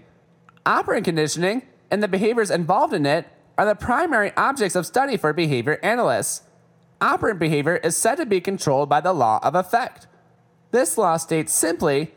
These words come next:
that the effects of our actions will determine whether or not they will be repeated.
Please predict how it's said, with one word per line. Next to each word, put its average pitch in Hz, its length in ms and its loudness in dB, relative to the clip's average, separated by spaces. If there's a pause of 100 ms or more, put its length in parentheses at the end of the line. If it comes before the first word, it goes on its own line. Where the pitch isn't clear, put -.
that 165 120 -6
the 196 140 0
effects 262 520 0
of 202 140 2
our 175 160 2
actions 151 540 0
will 185 100 0
determine 196 560 -2
whether 165 320 2
or 160 80 2
not 139 260 0
they 151 100 0
will 147 120 0
be 131 160 0
repeated. 208 640 0